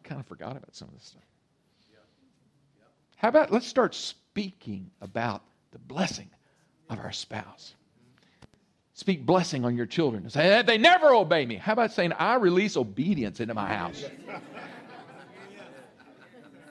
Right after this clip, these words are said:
Whole lot better than say, "They just never obey." Let's turn it around.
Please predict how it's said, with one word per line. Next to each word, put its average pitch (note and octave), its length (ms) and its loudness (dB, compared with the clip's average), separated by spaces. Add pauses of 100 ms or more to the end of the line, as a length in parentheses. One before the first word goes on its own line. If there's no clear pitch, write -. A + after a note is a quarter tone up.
(640)
Whole G3+ 140 2
lot G3+ 160 2
better F#3 160 4
than D3 60 -2
say, C3 120 0
"They C3 120 -4
just D#3 240 -4
never F3+ 300 2
obey." A#2+ 440 -2 (1300)
Let's G#3 220 4
turn D4+ 260 2
it D#4 120 4
around. D4 440 6